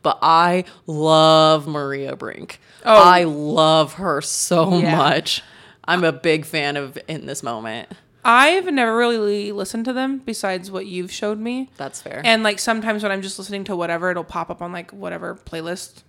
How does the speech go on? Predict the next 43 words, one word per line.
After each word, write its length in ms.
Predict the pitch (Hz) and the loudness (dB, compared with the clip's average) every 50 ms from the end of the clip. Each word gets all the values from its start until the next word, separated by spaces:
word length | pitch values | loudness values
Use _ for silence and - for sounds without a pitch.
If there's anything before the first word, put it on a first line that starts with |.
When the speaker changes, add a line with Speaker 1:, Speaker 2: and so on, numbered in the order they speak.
| _ _ _ | _ _ _
Speaker 1:
Sure. 260 | - - - 180 170 _ _ - | -16 -12 -12 -12 -12 _ _ -8
Speaker 2:
or 100 | - 202 | -6 -6
whatever. 340 | 196 196 196 196 196 214 226 | -4 -4 -4 -4 -4 -4 -4
And 100 | 226 214 | -4 -4
I, 100 | 202 196 | -6 -6
what 180 | 175 190 202 220 | -6 -2 2 2
I've 140 | 240 233 202 | 2 2 4
heard, 180 | 233 277 320 | 4 4 4
I 40 | 254 | 4
really 240 | 196 170 202 196 175 | 2 0 -2 -4 -4
liked. 380 | 156 151 135 113 107 - - - _ _ - - - - - _ _ - | -4 -6 -8 -10 -12 -16 -20 -20 _ _ -20 -20 -20 -20 -20 _ _ -8
So 180 | - - 202 | -2 0 2
I'll 160 | 196 202 208 | 4 4 4
definitely 320 | 208 254 262 269 277 254 233 | 2 2 0 0 0 -2 0
make 180 | 220 214 214 | 0 -2 -2
a 40 | 220 | -4
playlist 340 | - - 196 190 185 185 - | -4 -2 -2 -2 -2 -4 -6
for 80 | - 185 | -6 -6
that 160 | 180 170 - | -6 -8 -8
too 260 | - 180 175 170 165 | -10 -10 -10 -8 -8
and 100 | 160 160 | -10 -10
Speaker 1:
<gasps> 140 | - 202 214 | -12 -10 -10
Speaker 2:
listen, 260 | - - - - - 151 - | -8 -8 -8 -10 -10 -12 -14
of 80 | 190 - | -14 -10
course. 100 | - 160 | -6 -4
Speaker 1:
Yes. 880 | 160 156 170 180 175 180 185 226 175 175 180 170 170 165 160 160 - - | -4 -2 -2 -2 -4 -4 -4 -4 -4 -4 -4 -4 -4 -6 -6 -8 -8 -6
Uh, 260 | 170 165 160 156 156 - - - - - - - | -2 0 0 0 -2 -4 -8 -18 -20 -20 -8 0
uh, 320 | 160 175 202 214 202 185 - - - _ - | 6 8 10 10 10 8 6 0 -10 _ 2
I 140 | 226 208 196 | 4 4 4
Speaker 2:
Um, 60 | 202 | 6
Speaker 1:
know 140 | 208 202 202 | 4 4 4
I 100 | 202 190 | 4 4
never 220 | 185 180 165 170 | 2 0 0 -2
make 200 | 160 160 156 156 | -4 -6 -6 -8
you 80 | - 151 | -8 -8
playlists 440 | - - 143 143 143 147 151 156 - | -6 -6 -4 -4 -4 -4 -6 -6 -8
'cause, 220 | - 160 147 - - | -8 -8 -8 -8 -10
uh, 280 | - _ _ - - - _ - | -14 _ _ -16 -16 -16 _ -18
to 140 | - - 175 | -16 -12 -10
be 140 | - 165 170 | -8 -8 -6
honest, 380 | 170 175 180 180 185 - - - - | -6 -4 -4 -4 -6 -6 -10 -12 -10
I 80 | 175 170 | -8 -6
don't, 260 | 170 190 190 185 | -4 -2 -2 -2